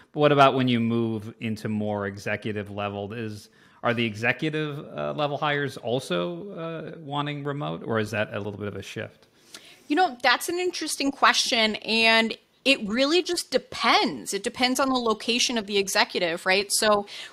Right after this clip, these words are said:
Speaker 2: we've got, you know, these incredible executives out of Oklahoma, right? But all the crypto hubs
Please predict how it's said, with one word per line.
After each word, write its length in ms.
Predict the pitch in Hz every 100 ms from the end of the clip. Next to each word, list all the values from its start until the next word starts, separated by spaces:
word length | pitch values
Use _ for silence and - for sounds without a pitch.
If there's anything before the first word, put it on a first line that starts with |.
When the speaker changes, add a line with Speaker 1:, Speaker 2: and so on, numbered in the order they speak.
| -
Speaker 2:
we've 300 | 233 277 -
got, 340 | 262 247 -
you 80 | 233
know, 140 | 208
these 240 | 196 220 220
incredible 500 | 220 - 262 254 240
executives 640 | 202 214 220 240 220 208
out 100 | 202
of 100 | 208
Oklahoma, 880 | 226 233 - 202 254 311 196 107 85 - - -
right? 260 | 220 233 226
But 140 | 233
all 160 | 233 254
the 80 | 214
crypto 500 | - 370 392 294 240
hubs 580 | 240 214 208 196 214